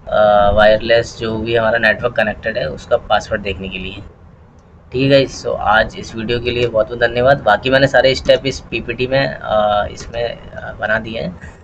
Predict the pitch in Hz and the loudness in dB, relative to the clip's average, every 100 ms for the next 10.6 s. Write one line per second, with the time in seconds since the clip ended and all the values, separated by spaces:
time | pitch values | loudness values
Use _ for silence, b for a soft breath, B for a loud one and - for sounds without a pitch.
0 | - 110 120 - 131 123 120 127 135 117 | -2 0 0 -2 2 2 4 4 4 4
1 | 113 120 120 143 139 - 113 110 98 - | 4 0 -2 -4 -6 -4 -4 -4 -8 -8
2 | 101 107 - - - - - - - - | -14 -14 -18 -20 -20 -20 -20 -20 -20 -20
3 | - - - - - - - - - - | -20 -20 -20 -20 -20 -12 -12 -12 -12 -12
4 | - - - - - 120 127 131 143 127 | -14 -18 -20 -20 -8 2 4 4 2 0
5 | 120 127 139 123 110 - 123 117 117 120 | -2 -2 0 2 0 0 0 2 6 6
6 | 120 110 120 117 117 113 117 117 113 110 | 4 2 6 4 4 -2 2 4 4 4
7 | 107 104 110 120 117 123 120 113 107 107 | 4 4 6 4 2 2 4 6 6 6
8 | 104 107 113 113 117 120 110 - 110 107 | 6 4 4 4 2 0 0 0 4 6
9 | 110 113 110 120 104 98 - 110 104 101 | 8 8 4 2 0 0 0 4 4 2
10 | 110 107 104 - 123 | 0 2 2 0 -4